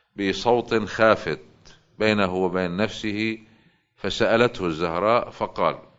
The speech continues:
"يا بنتاه، ذكرت ما يصيبه بعدي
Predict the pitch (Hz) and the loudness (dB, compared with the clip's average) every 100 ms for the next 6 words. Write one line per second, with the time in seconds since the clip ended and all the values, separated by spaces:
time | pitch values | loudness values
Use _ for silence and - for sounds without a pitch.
0 | - 107 104 104 98 - 131 123 98 104 | -2 2 4 2 -2 2 2 2 0 -2
1 | - 135 113 - 92 95 92 90 85 - | 2 2 2 -4 -4 -2 -2 -2 -6 -8
2 | 117 110 107 95 95 90 98 90 92 92 | -6 -4 -6 -4 -4 0 2 4 2 -4
3 | 92 92 | -6 -6